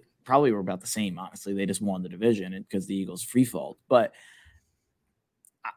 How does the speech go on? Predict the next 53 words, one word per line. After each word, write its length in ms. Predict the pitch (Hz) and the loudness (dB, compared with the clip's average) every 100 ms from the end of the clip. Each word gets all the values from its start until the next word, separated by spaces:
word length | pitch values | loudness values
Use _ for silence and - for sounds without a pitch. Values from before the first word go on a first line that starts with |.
| _ _ - | _ _ 0
I 80 | 127 | 0
think 260 | - 147 | 4 2
Miami's 480 | 135 127 127 139 135 | 6 8 8 8 4
probably 320 | - 123 127 | 4 6 6
gonna 160 | 127 131 | 6 4
do 140 | 123 | 4
the 80 | 127 | 2
same 260 | 120 127 123 | 4 2 2
thing. 300 | 131 135 113 | 2 2 4
Like, 160 | 104 | 2
I 60 | 107 | -2
think 200 | 120 113 | -2 0
you 80 | 113 | 2
probably 320 | 104 113 123 | 6 8 8
run 140 | 123 | 6
it 100 | 135 | 4
back. 480 | 117 113 123 - - _ _ _ | 6 6 6 2 -12 _ _ _
I 60 | 113 | 4
think 160 | 113 | 4
you 60 | 110 | 4
probably 360 | - 113 123 123 | 4 6 8 6
win, 280 | 117 127 | 6 4
like, 180 | 127 120 | 4 4
eleven 420 | 113 113 113 131 | 6 6 6 4
games 300 | 120 117 117 | 4 4 4
again, 460 | 120 120 117 139 151 - _ _ _ _ _ _ | 4 4 4 4 -2 -10 _ _ _ _ _ _
and 440 | 123 117 120 120 - _ | 4 6 4 2 0 _
we 160 | - 120 | 0 0
see 520 | - 123 127 131 139 | 4 6 8 8 6
if 160 | 135 143 | 4 2
it 80 | 143 | 2
works 300 | 160 165 185 | 4 4 4
in 80 | |
the 60 | 180 | 4
playoffs 420 | 190 202 170 - | 6 6 6 4
next 240 | 104 98 - | -4 -4 -4
year. 160 | 98 - - - | -4 -6 -20 0
The 80 | 190 | 6
one 220 | 190 233 | 8 8
thing 160 | 262 262 | 6 6
I'll 160 | 240 233 | 6 4
say 580 | - 214 233 220 165 - | 4 8 8 6 0 -8
is 420 | 147 135 135 127 - | -2 0 0 -6 0
I 60 | 165 | 0
do 240 | - 190 | 4 4
feel 180 | 196 226 | 6 6
like 220 | 226 - | 6 4
people 320 | 196 185 180 | 0 2 6
are 80 | 156 | 6
assigning 480 | 143 - 131 135 127 | 4 4 2 2 0
last 340 | 120 120 - | 2 2 4
year's 180 | 135 120 | 2 2
playoff 440 | - 120 120 120 | 4 6 8 6